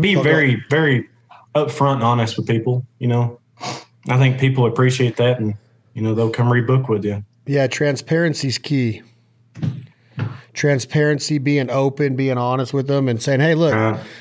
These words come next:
Speaker 2: I know y'all been looking forward to this hunt for a year," because a lot of guys are booking their hunts out a year in advance. They plan for these trips. They got money invested in it. Now they gotta take time off of work. Now they gotta drive or fly in.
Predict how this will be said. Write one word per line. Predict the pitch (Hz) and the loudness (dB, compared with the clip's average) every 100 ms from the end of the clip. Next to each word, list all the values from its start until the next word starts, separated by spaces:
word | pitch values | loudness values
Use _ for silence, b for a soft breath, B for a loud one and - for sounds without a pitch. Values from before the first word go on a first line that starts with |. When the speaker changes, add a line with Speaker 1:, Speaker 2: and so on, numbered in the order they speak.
| B | B
Speaker 2:
I | 131 135 | 0 4
know | 160 | 4
y'all | 160 156 | 4 4
been | 151 143 | 4 2
looking | 143 135 | 0 -2
forward | - 147 143 | 0 0 2
to | 131 | 0
this | 120 | 0
hunt | 147 143 | 0 0
for | - 127 | 0 0
a | |
year," | 123 147 175 147 | 2 2 2 0
because | 127 127 | 0 0
a | 120 | 2
lot | 139 180 | 2 2
of | |
guys | 147 127 117 | 2 0 0
are | 117 | -2
booking | 110 131 135 127 | 0 0 0 0
their | 123 | 2
hunts | 135 127 | 0 0
out | 131 127 | 0 2
a | |
year | 127 | 2
in | 127 | 2
advance. | 120 139 147 - | 2 2 0 0
They | 139 | -2
plan | 143 147 160 | 0 2 0
for | 156 | 0
these | 127 117 | -2 -4
trips. | - 160 160 156 - B B B B | -2 2 2 2 -4 B B B B
They | 131 | -2
got | 131 127 | 0 2
money | 139 139 135 | 2 4 2
invested | 117 135 147 - 151 | 2 2 2 0 0
in | 147 147 | 2 2
it. | 151 | 0
Now | 131 131 | 0 0
they | 127 | 0
gotta | 127 | 0
take | 120 135 123 | 0 -2 -2
time | - 135 131 | 0 0 2
off | 123 120 | 0 -2
of | 113 | -2
work. | 127 151 156 147 | 2 2 2 0
Now | 135 127 | 0 0
they | 123 | 0
gotta | 117 110 | 0 0
drive | 120 131 139 139 120 | 0 2 2 2 0
or | |
fly | - 139 135 135 | -2 0 2 2
in. | 135 147 | 2 0